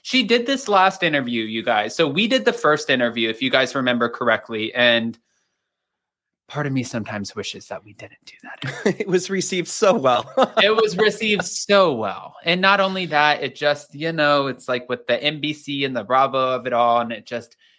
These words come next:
Speaker 1: it
Speaker 2: I, you know,
Speaker 1: was
Speaker 2: we have another big interview coming up, um, that we're going to next week. Um, and I, I feel like a lot of people, just to give you a little, I have to defend you.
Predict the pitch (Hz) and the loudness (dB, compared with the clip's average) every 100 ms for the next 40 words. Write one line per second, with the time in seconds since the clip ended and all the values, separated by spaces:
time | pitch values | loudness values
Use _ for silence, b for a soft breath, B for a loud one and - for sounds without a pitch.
0 | _ - 165 208 202 202 233 220 208 196 | _ -2 0 2 2 4 4 4 2 4
1 | 190 151 165 156 147 139 131 127 135 117 | 2 0 0 2 4 2 -2 -4 -2 -2
2 | 117 113 - - 120 113 120 135 123 120 | -2 -4 -6 -2 0 0 -2 -2 -2 -2
3 | 113 120 - _ - - 120 120 117 - | -2 -6 -12 _ -8 -4 0 0 -2 -6
4 | 131 110 117 - b b b - 127 120 | -6 -6 -8 -16 b b b 2 4 4
5 | 120 117 _ 151 147 143 135 - - 135 | 0 -6 _ 2 4 2 -2 -8 -4 -2
6 | 147 170 165 269 311 226 - - - 147 | 2 2 2 2 4 4 2 -8 -2 2
7 | 139 147 151 - 139 135 220 - 202 151 | 4 4 2 -2 -2 0 0 2 0 0
8 | 175 175 170 - 135 151 147 208 202 127 | -4 -2 -2 -2 0 2 2 2 0 -4
9 | - 95 82 | -4 -6 -6